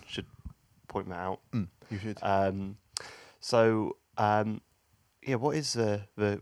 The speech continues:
Speaker 1: the question? We haven't even got
Speaker 2: We'll,
Speaker 1: to that bit
Speaker 2: we'll
Speaker 1: yet,
Speaker 2: get
Speaker 1: have we?
Speaker 2: on to
Speaker 1: No.
Speaker 2: that in a second. So
Speaker 1: I'm excited. I'm
Speaker 2: you
Speaker 1: re-,
Speaker 2: are.
Speaker 1: I'm
Speaker 2: You're,
Speaker 1: ready
Speaker 2: you're
Speaker 1: and
Speaker 2: ready to
Speaker 1: raring to
Speaker 2: go.
Speaker 1: go.
Speaker 2: It's because we've had one of the closest polls we've ever had, haven't
Speaker 1: We
Speaker 2: we?
Speaker 1: have.
Speaker 2: Which we'll get on to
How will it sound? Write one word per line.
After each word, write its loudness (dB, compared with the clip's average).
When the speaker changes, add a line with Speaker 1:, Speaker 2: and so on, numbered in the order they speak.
Speaker 1:
the -6
question? -6
We 0
haven't -2
even -2
got 2
Speaker 2:
We'll, 6
Speaker 1:
to 0
that -4
bit 2
Speaker 2:
we'll 6
Speaker 1:
yet, 0
Speaker 2:
get 8
Speaker 1:
have 2
we? 8
Speaker 2:
on 0
to 2
Speaker 1:
No. 6
Speaker 2:
that 8
in 2
a 2
second. 0
So 0
Speaker 1:
I'm 4
excited. 2
I'm 0
Speaker 2:
you 6
Speaker 1:
re-, 8
Speaker 2:
are. 10
Speaker 1:
I'm 6
Speaker 2:
You're, 2
Speaker 1:
ready 6
Speaker 2:
you're 8
Speaker 1:
and 4
Speaker 2:
ready 4
to 2
Speaker 1:
raring 8
to 4
Speaker 2:
go. 2
Speaker 1:
go. -14
Speaker 2:
It's -2
because 0
we've 0
had 0
one 2
of -2
the 0
closest -2
polls 4
we've 2
ever 2
had, -2
haven't 0
Speaker 1:
We 2
Speaker 2:
we? 2
Speaker 1:
have. -6
Speaker 2:
Which -8
we'll 0
get 4
on 2
to 0